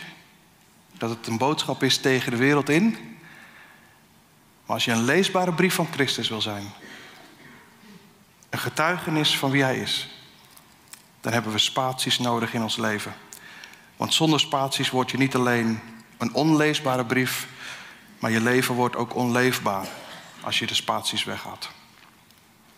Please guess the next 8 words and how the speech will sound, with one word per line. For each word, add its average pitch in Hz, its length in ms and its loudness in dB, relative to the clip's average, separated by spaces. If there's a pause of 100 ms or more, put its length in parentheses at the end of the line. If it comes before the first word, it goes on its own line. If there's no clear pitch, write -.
(1900)
In 127 160 2
zijn 127 200 0
boek 170 360 2 (1000)
De 117 120 0
radicale 139 640 2
uitbanning 131 600 0
van 117 140 0
haast 135 600 0